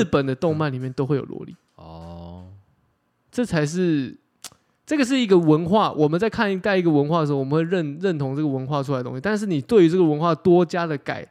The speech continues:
Speaker 1: 篡改，想要政治正确的时候，这个文化好像就已经不-，
Speaker 2: 不是那个文化了。
Speaker 1: 不尽相同了。
Speaker 2: 嗯。
Speaker 1: 对。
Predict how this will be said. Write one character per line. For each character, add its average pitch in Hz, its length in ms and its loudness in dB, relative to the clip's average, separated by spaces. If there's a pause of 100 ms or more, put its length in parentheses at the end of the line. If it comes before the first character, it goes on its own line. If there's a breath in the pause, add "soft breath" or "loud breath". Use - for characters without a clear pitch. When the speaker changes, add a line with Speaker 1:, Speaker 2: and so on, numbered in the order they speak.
(240 soft breath)
Speaker 1:
篡 170 320 0
改， - 220 -10 (180 soft breath)
想 156 160 -4
要 180 80 -2
政 190 180 0
治 175 60 -6
正 180 160 2
确 175 100 0
的 151 60 0
时 135 60 -2
候， 143 100 0
这 165 140 -6
个 151 60 -4
文 135 200 -4
化 139 240 -6 (240 soft breath)
好 127 160 -8
像 147 160 -8
就 151 180 -2
已 135 100 -10
经 147 240 -10 (1120)
不-， 151 200 -4 (100)
Speaker 2:
不 120 100 -2
是 113 140 -6
那 131 40 -4
个 127 60 -2
文 107 60 -6
化 190 60 4
了。 - 20 2
Speaker 1:
不 - 0 -
尽 180 220 -2
相 165 220 -2
同 - 200 -10
了。 95 80 -16
Speaker 2:
嗯。 90 500 -14 (260)
Speaker 1:
对。 - 220 -18